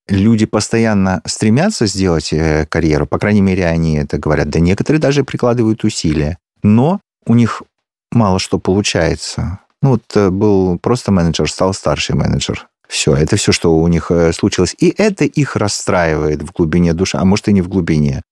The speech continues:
Некоторые ходят и друг другу рассказывают о том, э, как жизнь несправедлива. Некоторые держат это в глубине души. Ну вот они считают, что они умнее, по крайней мере, они умнее своего начальника или начальницы.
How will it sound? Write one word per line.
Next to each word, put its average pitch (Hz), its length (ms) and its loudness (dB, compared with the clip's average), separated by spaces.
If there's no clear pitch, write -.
Некоторые 95 380 0
ходят - 460 0
и 80 120 2
друг 78 220 -2
другу 85 240 0
рассказывают 73 600 -2
о 73 60 0
том, 71 300 0
э, 73 220 2
как 82 320 -2
жизнь 80 340 0
несправедлива. 76 840 0
Некоторые 104 540 2
держат 101 360 -2
это 95 160 -2
в 85 60 -4
глубине 85 480 2
души. 69 440 -4
Ну 87 140 2
вот 147 180 0
они 110 180 2
считают, 156 340 -2
что - 160 -2
они 101 200 2
умнее, 107 520 0
по - 100 -4
крайней 127 240 0
мере, 104 200 2
они 85 160 0
умнее 85 300 0
своего 80 300 0
начальника 76 680 -2
или 73 200 -2
начальницы. - 760 -2